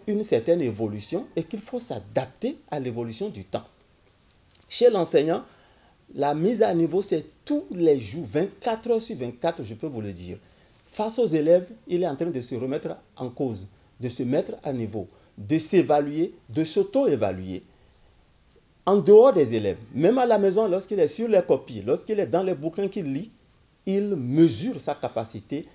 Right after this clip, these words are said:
d'être à la hauteur de la tâche qui lui est confiée. Maintenant, ne pas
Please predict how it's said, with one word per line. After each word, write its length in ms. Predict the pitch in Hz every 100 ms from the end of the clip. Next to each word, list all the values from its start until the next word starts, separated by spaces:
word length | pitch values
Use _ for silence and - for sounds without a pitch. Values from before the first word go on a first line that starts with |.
| _ -
d'être 480 | 87 107 131 151 -
à 100 | 147
la 200 | 110 95
hauteur 420 | 113 139 - 269 202
de 80 |
la 140 | 113 98
tâche 320 | - 143 -
qui 140 | -
lui 120 | 110 104
est 100 | 110
confiée. 380 | 92 - - - _ - _
Maintenant, 580 | - 95 - 156 233 110 - _ -
ne 260 | 165 180
pas 300 | 185 247 -